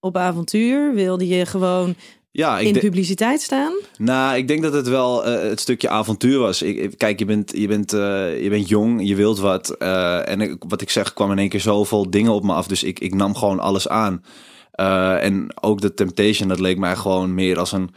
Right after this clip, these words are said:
Speaker 2: grappige uitdaging. Wat, wat ik samen met, eh, mijn toen destijdige vriendin aanging. Dus ja, ik denk dat dat het was.
Speaker 1: Ja, maar je zou het nu niet meer doen?
Speaker 2: Nee, ik zit in een andere fase nu.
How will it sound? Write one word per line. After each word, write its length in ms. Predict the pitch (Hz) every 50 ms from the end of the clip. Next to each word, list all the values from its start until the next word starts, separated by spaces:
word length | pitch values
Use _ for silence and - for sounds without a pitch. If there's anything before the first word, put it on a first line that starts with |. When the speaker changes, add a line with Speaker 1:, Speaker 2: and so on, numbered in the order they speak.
| _ _
Speaker 2:
grappige 400 | - - - 104 - - 92 113
uitdaging. 760 | - 78 104 110 104 107 95 90 92 95 - 104 90 87 82 87
Wat, 260 | 90 90 95 - - -
wat 200 | 85 95 95 -
ik 160 | 92 90 -
samen 380 | - - - 85 85 90 87 87
met, 260 | 90 87 85 - -
eh, 300 | 80 73 73 71 78 73 - 50 -
mijn 160 | 80 95 92
toen 200 | - 110 104 95
destijdige 800 | 95 - - - 90 92 90 90 - 95 92 90 90 90 90 85 82
vriendin 540 | - - 101 98 95 92 92 90 90 -
aanging. 560 | - 87 90 90 87 - 95 87 82 80 - _ _ _ _ _ _ _ _ _ _ _ -
Dus 500 | - - - - - - - - - - _
ja, 360 | - - 107 110 98 80 - - - -
ik 80 | - 87
denk 120 | 90 90
dat 120 | 87 87
dat 120 | 87 101 101
het 120 | 117 110
was. 320 | 104 98 85 - - - - _
Speaker 1:
Ja, 380 | _ - 208 185 165 156 143 - _ _ _ _
maar 160 | - 196 196
je 140 | 196 185 185
zou 140 | 175 190 190
het 100 | 185 175
nu 120 | 190 190
niet 200 | 190 185 180 170
meer 140 | 175 170 165
doen? 240 | 156 160 156 156 147 139 - -
Speaker 2:
Nee, 360 | - 92 95 92 85 82 78 76
ik 320 | 82 - _ _ _ -
zit 120 | - 107 98
in 120 | 101 101
een 60 | 98
andere 260 | 85 87 92 90 87
fase 440 | - - - 62 62 76 - - 82
nu. 180 | 78 76 78